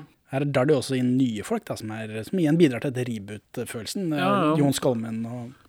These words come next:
Speaker 2: Men så bryter vi
Speaker 1: Jon
Speaker 2: med
Speaker 1: Kristian.
Speaker 2: denne, ø, ø, re-, u-, evige resirkuleringen av navn, da, ved å gi en karakter som tidligere har spilt Holm, navnet Blom.
Speaker 1: Ja.
Speaker 2: Det er jo
Speaker 1: Igjen reboot-følelse.
Speaker 2: Men hva, hva
Speaker 1: Det føles ut som dette er,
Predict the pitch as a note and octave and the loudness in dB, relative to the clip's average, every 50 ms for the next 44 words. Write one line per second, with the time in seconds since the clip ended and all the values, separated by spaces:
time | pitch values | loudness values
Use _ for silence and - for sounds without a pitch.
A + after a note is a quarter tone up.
0 | _ - F3 F3+ F3+ F#3 G3+ F#3+ F3 E3+ F3+ D#3+ D3+ C#3+ C#3+ C3+ C3+ - - F3 | _ -4 -4 -2 0 -2 -2 -2 2 2 2 2 2 2 0 0 -2 -4 -6 0
1 | F3+ G3 F#3 F3 E3 D#3 D3+ D#3 E3 D#3+ D3+ D3 D3 D3 D3+ D#3 C#3+ D#3 E3 D#3+ | 2 2 4 6 6 6 6 8 6 4 4 4 4 2 2 0 -4 -2 0 2
2 | D#3 D#3 D#3+ E3 E3 E3 D#3+ D#3 D#3 D#3+ D#3 D3+ D3 C#3+ - E3 E3 - - _ | 2 2 4 4 4 4 4 6 6 4 4 4 0 -2 -4 -6 -6 -6 -8 _
3 | - _ B3 - F#3 F#3 F3+ E3+ - _ F3+ E3+ E3+ D#3+ D3 C3 B2+ C#3 C#3 D3 | -20 _ -12 -8 -6 -4 -4 -6 -6 _ 2 2 4 4 4 2 2 0 -2 2
4 | D3+ D3+ D3 C3+ B2+ B2+ - - D3+ C#3 - D3+ D3+ C#3+ C3+ C#3 C#3 C#3 C#3+ C#3+ | 2 2 2 0 -2 -2 -4 -6 -6 -4 -2 0 2 2 2 2 0 0 0 0
5 | D3+ D3+ D3+ C3+ C3+ E3 F#3 F#3+ F#3 E3 D#3 C#3+ D3+ D3 D#3 D#3 D#3 D#3 D#3 D#3 | -2 0 0 0 -2 -2 -2 -4 -4 -4 -4 -4 -4 0 0 2 2 2 2 2
6 | D3+ D3+ D#3 D3+ D3 D3+ D3 D3 C#3+ C#3+ D3+ D#3 D3+ - - D#3 D3+ C#3+ - D3+ | 2 2 0 -2 -4 -4 -4 -2 0 0 0 -2 -4 -2 -2 -2 -2 0 0 0
7 | D3 C#3+ C#3+ - D#3 - - D#3 D3 D3+ D3 C#3+ C#3 - - D3 C#3+ - - D#3 | 0 0 -4 -10 -8 -4 -4 -4 -4 -2 -4 -6 -4 -2 -4 -6 -6 -4 0 2
8 | D3 C#3+ D3 D#3 D3+ D3+ - D3 C#3+ C#3+ C#3+ D3 D3 D3 D3 C#3+ D3 D3 D#3+ F3 | 2 2 2 -2 -4 -4 -4 -4 -4 -4 -4 -4 -4 -4 -2 0 2 2 2 0
9 | E3 D3+ - _ _ _ B2+ A#2+ A#2+ B2 B2 - _ _ _ _ _ _ - D#3+ | -2 -6 -10 _ _ _ -6 -4 -4 -4 -6 -8 _ _ _ _ _ _ -2 4
10 | E3 D#3+ D#3+ D#3 D3+ D3 E3 E3 E3 E3 F3+ F#3 F3+ D#3+ C#3+ D3 C#3 C3+ C#3+ C3+ | 6 6 8 8 6 6 6 8 8 8 8 6 4 6 6 4 4 4 2 -2
11 | - - D3 C3 - F3+ F3+ - _ _ _ _ _ _ _ E3+ E3 D3 E3+ E3+ | -2 -4 -2 -2 -2 -6 -8 -10 _ _ _ _ _ _ _ -4 -4 -4 -4 -4
12 | E3+ F3 F3 E3+ E3 D#3+ D#3+ G3+ E3+ C3+ - D3 C3 D3 E3 F3+ E3+ D#3 - D3 | -4 -6 -4 -4 -4 6 6 6 6 8 4 -2 -2 0 0 0 0 0 2 2
13 | D3 D3 C#3+ C#3 D3 D3+ D3 | 4 4 4 2 0 -4 -6